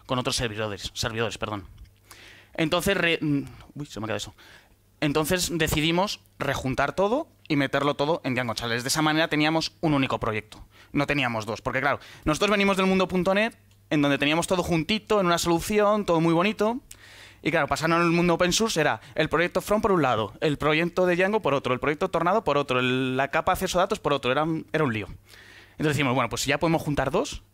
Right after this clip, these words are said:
es algo que nos quitamos", y vamos avanzando. Entonces al final, pues decidimos tirar por aquí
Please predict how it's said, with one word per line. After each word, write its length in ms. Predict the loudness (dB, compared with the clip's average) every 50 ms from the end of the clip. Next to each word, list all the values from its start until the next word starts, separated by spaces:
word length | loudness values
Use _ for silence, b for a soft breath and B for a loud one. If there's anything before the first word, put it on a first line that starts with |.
| _
es 100 | -4 -2
algo 140 | -2 0 0
que 80 | -2 -2
nos 100 | -4 -6
quitamos", 400 | -8 -10 -12 -12 -14 -16 -18 -20 -8 _
y 40 | -2
vamos 180 | 0 0 0 -2
avanzando. 460 | -4 -4 -4 -6 -6 -8 -10 -14 -18 B B B B B B B B B
Entonces 420 | -2 0 2 2 0 2 0 0
al 80 | 0 0
final, 300 | 0 0 2 2 0 0
pues 240 | 0 -2 -2 -4 -6
decidimos 480 | -4 -4 -4 -2 0 0 0 0 0 0
tirar 180 | -2 -2 0
por 120 | 0 0 0
aquí 280 | 0 0 -2 -2 -4